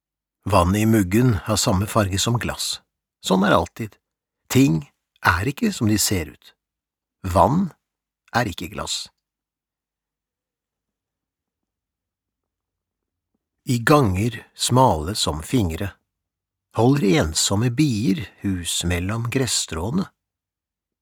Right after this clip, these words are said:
Knelende legger jeg øyet inntil en åpning og møter et øye, rundt og grønt, utrøstelig som en tåre.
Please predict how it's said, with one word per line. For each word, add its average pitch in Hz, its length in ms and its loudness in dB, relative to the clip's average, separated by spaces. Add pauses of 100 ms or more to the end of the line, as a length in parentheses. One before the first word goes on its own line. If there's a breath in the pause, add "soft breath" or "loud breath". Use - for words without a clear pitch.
(420)
Knelende 98 560 -2 (600)
legger 95 300 -2
jeg - 140 -4
øyet 104 280 -2
inntil 87 320 -8
en 85 120 -10
åpning 95 480 -6 (720)
og 143 100 4
møter 135 460 0
et - 180 -14
øye, 92 340 -4 (640)
rundt 123 540 -4
og 90 60 -2
grønt, 101 560 -8 (500)
utrøstelig 110 720 -4
som 113 300 -6
en 104 160 -6
tåre. 95 460 -6